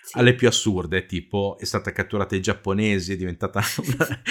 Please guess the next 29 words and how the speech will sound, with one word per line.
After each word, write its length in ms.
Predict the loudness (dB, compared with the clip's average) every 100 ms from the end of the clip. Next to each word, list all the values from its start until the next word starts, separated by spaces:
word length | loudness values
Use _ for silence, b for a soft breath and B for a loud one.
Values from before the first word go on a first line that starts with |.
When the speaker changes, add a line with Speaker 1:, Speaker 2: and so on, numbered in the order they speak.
| B 2 0 2
Speaker 2:
una 200 | 2 4
spia 180 | 4 4
dei 120 | 4
giapponesi, 420 | 2 0 0 0
spari-, 280 | 4 4 6
è 120 | 4
voluta 460 | 8 8 8 8 8
lei 120 | 6
sparire 480 | 4 4 4 6 4
nel 160 | 4 2
nulla, 540 | 4 4 4 4 2 2 B B B
è 100 | -4 0
stata 240 | 2 4
rapita 340 | 2 2 2 4
Speaker 1:
Mm-mm. 80 |
Speaker 2:
dagli 120 | 6 4
alieni. 720 | 2 2 4 2 0 -4 _ _ _ _ B -6 0
Speaker 1:
Eh 120 | 0
sì, 280 | 0 0 -2
quella 260 | 0 0 0
degli 200 | 0 0
alieni 760 | 0 2 4 4 4 2 0 -4
l'ho 80 | -6
sentita 300 | -6 -4 -4
spesso. 360 | 0 0 0
Tra 140 | -2 2
l'altro 300 | 4 4 2
c'è 160 | 4
anche 800 | 4 4 2 0 2 4 2 0